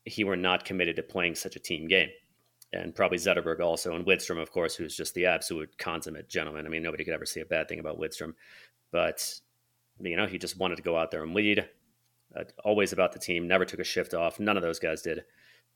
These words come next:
And it, it goes back before that to Yzerman, for example, who is, you know, I, I think if I had to guess,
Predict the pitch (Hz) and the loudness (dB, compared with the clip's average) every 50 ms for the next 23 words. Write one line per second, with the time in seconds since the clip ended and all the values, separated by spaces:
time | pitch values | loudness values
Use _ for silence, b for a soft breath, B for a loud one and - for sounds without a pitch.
0 | _ - - - 82 78 78 80 - - - 85 87 82 - 90 85 78 - - | _ -16 -10 -8 -6 -6 -6 -6 -8 -8 -8 -8 -8 -2 0 0 0 0 2 2
1 | 87 82 - - - - 95 90 80 80 78 - - 80 82 90 87 82 80 80 | 2 2 2 -2 -6 0 0 2 2 2 0 0 0 2 4 4 4 2 0 -4
2 | 78 76 - 85 82 80 82 78 76 80 78 - 82 80 78 - - - - - | -6 -6 -6 -8 -8 -6 -6 -6 -6 -6 -8 -6 -6 -6 -4 -4 -4 -4 -4 -8
3 | - - - - 85 80 80 82 82 85 90 - - - - - - - - - | -12 -12 -8 -6 -6 -2 0 2 2 2 2 4 4 4 4 2 -4 -8 -10 -12
4 | b b b b b b b b - 101 - 104 92 90 92 85 82 80 87 85 | b b b b b b b b -4 4 8 8 8 10 8 4 4 4 4 6
5 | 82 78 - - - - | 6 6 4 0 -4 -6